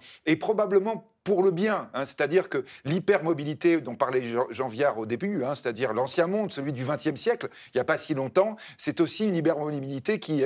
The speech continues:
qui apporte tellement de dérèglements climatiques, tellement de pollution, tellement de problèmes. C'est bien qu'aussi on, on bouge moins, c'est très très bien, mais sauf qu'effectivement ça nous, empre-, ça nous entraîne à une vulnérabilité. Et la vraie vulnérabilité, la plus grave probablement, c'est celle qui serait hostile.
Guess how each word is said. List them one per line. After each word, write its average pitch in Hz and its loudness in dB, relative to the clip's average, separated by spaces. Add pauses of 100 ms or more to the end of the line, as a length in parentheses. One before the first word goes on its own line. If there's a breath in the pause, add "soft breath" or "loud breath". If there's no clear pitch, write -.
(140)
qui 135 -2
apporte 139 0
tellement 214 0
de 185 -2
dérèglements 175 4
climatiques, 175 -2
tellement 175 2
de 165 -4
pollution, 175 0
tellement 170 2
de 160 -8
problèmes. 190 2 (260 loud breath)
C'est 156 4
bien 202 2
qu'aussi 160 0
on, 151 -2
on 131 -2
bouge 139 0
moins, 143 0
c'est - -8
très 202 2
très 190 2
bien, 175 2 (300 loud breath)
mais 135 0
sauf 240 0
qu'effectivement 160 0
ça 214 0
nous, 151 -2
empre-, 143 -6
ça 147 0
nous 135 -2
entraîne 202 0
à 165 0
une 160 -2
vulnérabilité. 143 0 (240 loud breath)
Et 127 2
la 131 6
vraie 202 4
vulnérabilité, 143 0 (220)
la 113 -2
plus 127 -8
grave 131 0
probablement, 135 -2 (180 loud breath)
c'est - -6
celle 220 -2
qui 156 -10
serait - -2
hostile. 143 -2